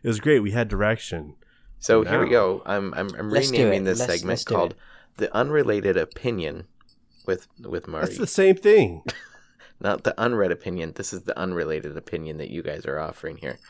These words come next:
Speaker 2: So
Speaker 1: Well,
Speaker 2: here we
Speaker 1: why
Speaker 2: go.
Speaker 1: don't you offer us a good question and bring
Speaker 2: I
Speaker 1: us back
Speaker 2: have,
Speaker 1: in, Marty?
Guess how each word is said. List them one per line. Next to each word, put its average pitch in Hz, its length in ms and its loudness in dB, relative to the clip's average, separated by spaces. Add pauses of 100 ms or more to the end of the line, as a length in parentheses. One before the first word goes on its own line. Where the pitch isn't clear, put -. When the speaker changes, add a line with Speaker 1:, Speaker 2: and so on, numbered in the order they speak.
(400)
Speaker 2:
So - 160 2
Speaker 1:
Well, 185 80 6
Speaker 2:
here 123 80 8
we 127 60 8
Speaker 1:
why 202 100 8
Speaker 2:
go. - 60 8
Speaker 1:
don't 185 100 6
you 185 120 6
offer 139 320 4
us 135 160 2
a 127 60 -4
good 120 180 -2
question 95 640 -4 (540)
and 92 100 -8
bring 101 220 -2
Speaker 2:
I 107 40 2
Speaker 1:
us 107 80 0
back 101 280 0
Speaker 2:
have, - 20 -6
Speaker 1:
in, 82 160 -8
Marty? 78 240 -16